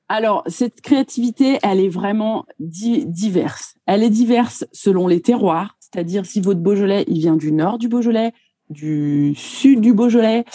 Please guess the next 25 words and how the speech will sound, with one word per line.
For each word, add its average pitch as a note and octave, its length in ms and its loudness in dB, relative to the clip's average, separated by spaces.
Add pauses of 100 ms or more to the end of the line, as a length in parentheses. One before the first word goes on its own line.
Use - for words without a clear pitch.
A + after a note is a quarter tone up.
(320)
ou F3+ 160 0
du D#3 180 0
centre - 460 2
du G3 120 4
Beaujolais G3 340 6
avec D#3 260 0
les E3+ 80 4
Beaujolais D#3 640 2
villages. E3 440 0 (540)
Euh, E3+ 400 2
elle A3+ 160 2
est B3 80 4
diverse A#3 440 2
aussi F#3+ 180 -6
selon E3 300 2
la D#3 140 0
couleur, C#4+ 560 0
parce F#3+ 180 -8
que - 80 -6
vous E3+ 200 -2
avez E3 180 0
les D#3+ 160 2
Beaujolais D#3+ 460 2
rouges F#3+ 580 -2 (220)
nouveaux, F3 340 0